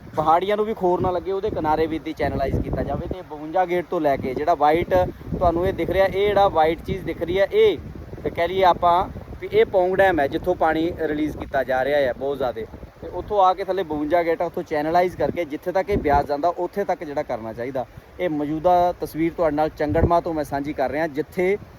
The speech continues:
ਤੁਸੀਂ ਬੰਨ੍ਹ ਦਾ ਕੰਮ ਬੜੇ ਜ਼ੋਰਾਂ 'ਤੇ ਲੱਗਾ ਹੋਇਆ, ਤੇ ਇਹ ਲੋਕਾਂ ਨੇ ਬਹੁਤ ਜ਼ਿਆਦਾ ਮਿਹਨਤ ਕਰਕੇ ਪਿਛਲੇ ਦਿਨਾਂ ਦੇ ਵਿੱਚ ਬਣਾਇਆ ਹੈ। ਜਿਹੜੇ ਸਵਾਲ ਕਰ ਰਹੇ ਸੀਗੇ ਚੈਨਲਾਈਜ਼ ਦੀ,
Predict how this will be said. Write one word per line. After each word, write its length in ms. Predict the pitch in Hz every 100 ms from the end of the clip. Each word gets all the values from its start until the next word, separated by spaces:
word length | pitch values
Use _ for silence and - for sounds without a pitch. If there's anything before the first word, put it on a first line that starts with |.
| - -
ਤੁਸੀਂ 300 | 208 - 226
ਬੰਨ੍ਹ 220 | 202 202 185
ਦਾ 120 | 185
ਕੰਮ 260 | 170 151 147
ਬੜੇ 220 | 151 151
ਜ਼ੋਰਾਂ 280 | 135 131 139
'ਤੇ 100 | 143
ਲੱਗਾ 240 | 135 139
ਹੋਇਆ, 180 | 135 139
ਤੇ 160 | 143 165
ਇਹ 220 | 180 196
ਲੋਕਾਂ 360 | 175 151 - 147
ਨੇ 120 | 151
ਬਹੁਤ 340 | 139 131 170 185
ਜ਼ਿਆਦਾ 240 | 165 151
ਮਿਹਨਤ 240 | 135 143 143
ਕਰਕੇ 280 | 139 139
ਪਿਛਲੇ 260 | 143 135 135
ਦਿਨਾਂ 260 | 123 127 127
ਦੇ 100 | 127
ਵਿੱਚ 280 | 127 175 185 - - -
ਬਣਾਇਆ 400 | 123 139 139 151
ਹੈ। 160 | 175 185
ਜਿਹੜੇ 200 | 170 202
ਸਵਾਲ 340 | 196 156 160
ਕਰ 180 | 175 185
ਰਹੇ 180 | 185 202
ਸੀਗੇ 240 | 160 160
ਚੈਨਲਾਈਜ਼ 560 | 165 170 170 175 160 139
ਦੀ, 120 | 127